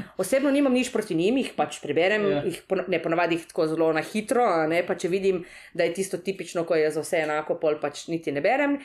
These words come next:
Speaker 2: Če vidim, da je ponavadi,
Speaker 1: Da, da,
Speaker 2: no.
Speaker 1: da, prej, preden gremo v
Speaker 2: Ja.
Speaker 1: motivacijska pisma, dajmo, dajmo razčistiti pojme. C V, rezume, motivacijsko pismo.
Speaker 2: Okej. Eh, C V, em, resume v Evropi isto.
Speaker 1: Okej.
Speaker 2: V Ameriki ni isto.
Speaker 1: Aha.
Speaker 2: Em, eno je bolj, eh,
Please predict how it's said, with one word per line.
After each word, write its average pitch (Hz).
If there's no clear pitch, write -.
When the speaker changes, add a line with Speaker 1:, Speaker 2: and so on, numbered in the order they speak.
Speaker 2:
Če -
vidim, 196
da 170
je 165
ponavadi, 196
Speaker 1:
Da, 208
da, 190
Speaker 2:
no. 202
Speaker 1:
da, 151
prej, 143
preden 147
gremo 139
v 127
Speaker 2:
Ja. 208
Speaker 1:
motivacijska 131
pisma, 120
dajmo, 151
dajmo 147
razčistiti 135
pojme. 120
C -
V, 147
rezume, 131
motivacijsko 120
pismo. 110
Speaker 2:
Okej. 147
Eh, 170
C 170
V, 254
em, 190
resume 202
v 170
Evropi 190
isto. -
Speaker 1:
Okej. 131
Speaker 2:
V 170
Ameriki 202
ni 170
isto. -
Speaker 1:
Aha. 143
Speaker 2:
Em, 143
eno 185
je 160
bolj, 170
eh, 160